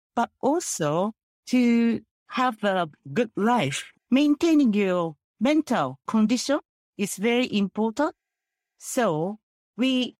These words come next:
started offering bridge sessions to those people. That's one thing I've started. And also, we need to focus more young people. So I've started the dialogue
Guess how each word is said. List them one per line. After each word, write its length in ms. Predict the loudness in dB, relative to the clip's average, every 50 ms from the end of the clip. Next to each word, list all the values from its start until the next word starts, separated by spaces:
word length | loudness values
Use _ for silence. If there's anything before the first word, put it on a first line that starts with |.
| _ _
started 720 | -16 -12 -6 -4 -2 -2 -2 -2 -2 -4 -4 -4 -10 -20 -20 _ _ -4
offering 540 | -4 -2 0 0 0 0 0 -2 -2 -4 -8 -12 _ _ _ _ _ _ _ _ _ _ -6
bridge 360 | -4 -2 -2 -2 -4 -10 -14 _
sessions 800 | -10 -4 -2 -2 -2 -2 -4 -2 -2 -2 -4 -6 -10 -14 -18 -20 _ _ _ _ _ -8 -2
to 380 | 0 2 2 4 2 2 0 0
those 280 | -2 -2 -2 -2 -4
people. 460 | -4 -4 -4 -4 -4 -6 -8 -10 -10 _ _ _ _ _ _ _ _ -10
That's 280 | -4 -2 -2 -2 -2 -4
one 220 | -2 -2 -2 -2 -4
thing 320 | -4 -2 0 0 0 2
I've 180 | 0 -2 -2 -4
started. 440 | -8 -6 -6 -6 -4 -4 -6 -8 _ _ _ _ _ _ _ -6
And 180 | -2 -2 0 2
also, 540 | 2 0 0 -2 -2 -2 -2 -2 -2 -4 -8 _ _ _ _ _
we 280 | -2 0 2 2 0 -2 _ _ -2
need 300 | 0 2 2 2 2 2
to 140 | 0 -2 -2
focus 600 | -2 -2 -2 -2 -2 0 -2 -4 -6 -6 -4 -2
more 320 | 0 0 2 2 0 0
young 380 | 0 0 0 0 2 2 0 -2
people. 540 | -2 -4 -4 -4 -4 -4 -4 -4 -6 -6 -6 _ _ _ _ _ _ _ _ _ _ _
So 460 | -10 -4 -2 0 2 2 0 -2 -4 -2
I've 300 | -2 0 0 0 0 -2
started 540 | -4 -8 -6 -4 -2 -2 -2 0 -2 -4 -4 -4
the 100 | -6 -4
dialogue 560 | -2 -2 -2 0 -2 -2 -2 -4 -6 -8